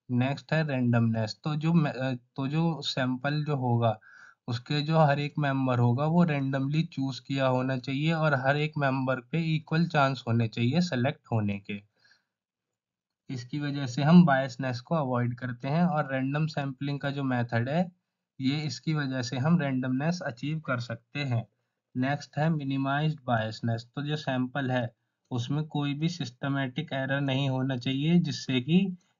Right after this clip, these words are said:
result हमारे ख़राब हो जाते हैं। Next है precision। तो जो sample है, वो इतना precise होना चाहिए कि उससे हम meaningful trend या meaningful patterns निकाल सकें।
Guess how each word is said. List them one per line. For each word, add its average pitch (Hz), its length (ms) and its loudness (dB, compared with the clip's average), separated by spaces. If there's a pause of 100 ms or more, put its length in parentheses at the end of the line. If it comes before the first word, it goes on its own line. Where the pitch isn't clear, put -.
result 131 420 2
हमारे 123 320 2
ख़राब 127 400 4
हो 117 140 2
जाते 107 360 -2
हैं। 107 240 -2 (540)
Next 127 380 -2
है 156 120 0
precision। 120 720 -2
तो 135 160 -4
जो 156 120 -2
sample 131 600 -2
है, 175 280 2 (280)
वो 147 140 0
इतना 151 320 0
precise 135 580 -4
होना 135 260 0
चाहिए 139 520 0 (360)
कि 147 120 0
उससे 139 340 -2
हम 156 260 6
meaningful 156 720 0
trend 151 400 -2
या 156 100 0
meaningful 143 560 -2
patterns 143 540 -2
निकाल 113 380 -4
सकें। 101 440 -12